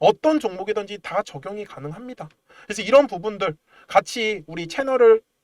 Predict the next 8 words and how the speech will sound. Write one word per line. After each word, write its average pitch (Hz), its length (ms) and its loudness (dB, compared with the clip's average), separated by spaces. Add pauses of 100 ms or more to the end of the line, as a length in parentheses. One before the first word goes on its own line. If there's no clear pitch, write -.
성장하면서 226 720 -2 (180)
자주 185 420 0 (100)
오셔서 214 460 -4 (100)
봐주셨으면 196 640 -6
좋겠어요. 156 440 -14 (400)
그리고 226 460 8 (100)
구독과 180 560 -2 (160)
좋아요 165 420 2